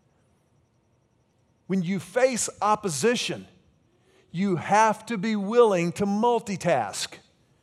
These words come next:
You can't get distracted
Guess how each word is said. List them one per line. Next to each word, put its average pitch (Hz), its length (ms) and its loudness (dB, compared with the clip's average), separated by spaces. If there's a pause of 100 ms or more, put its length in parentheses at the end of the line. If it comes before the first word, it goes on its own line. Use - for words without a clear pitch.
(280)
You 170 160 -4
can't 247 560 0 (200)
get 196 460 2
distracted 196 1160 2